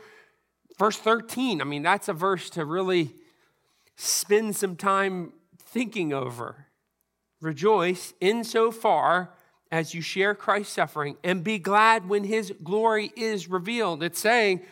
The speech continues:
your joy today is tied to your joy for tomorrow.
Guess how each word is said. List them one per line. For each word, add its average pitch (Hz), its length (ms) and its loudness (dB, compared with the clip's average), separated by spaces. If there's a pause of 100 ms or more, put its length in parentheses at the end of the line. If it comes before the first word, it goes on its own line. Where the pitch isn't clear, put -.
(200)
your 214 320 0
joy 202 600 2
today 202 680 2
is 190 240 2
tied 240 480 2
to 220 100 -6
your 202 220 -2
joy 214 440 2
for 208 320 0
tomorrow. 202 760 0